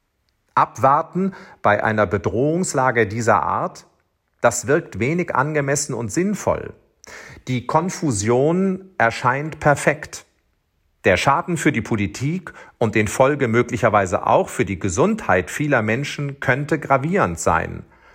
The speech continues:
Man staunt und staunt. Die Befürchtung, dass im Wahljahr zweitausendeinundzwanzig die Corona-Bekämpfung zum Spielball im politischen Kräftespiel und strategischer Wahlkampfüberlegungen werden könnte,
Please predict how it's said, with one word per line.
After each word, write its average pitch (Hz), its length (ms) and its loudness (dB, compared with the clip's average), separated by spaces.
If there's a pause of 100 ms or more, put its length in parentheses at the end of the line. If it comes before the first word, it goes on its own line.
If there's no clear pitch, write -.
(140)
Man 95 240 0
staunt 170 600 0 (220)
und 139 420 -2 (160)
staunt. - 640 -2 (1500)
Die 135 100 2
Befürchtung, 143 540 2
dass - 200 4
im 101 180 -2
Wahljahr 117 440 2
zweitausendeinundzwanzig 107 1800 -2
die 101 160 -8
Corona-Bekämpfung 123 1080 0
zum 101 240 -4
Spielball 156 600 0
im 92 120 -2
politischen 110 540 -4
Kräftespiel 151 880 -2
und 110 180 0
strategischer 135 1000 0
Wahlkampfüberlegungen 110 1300 0
werden 120 280 2
könnte, 143 440 2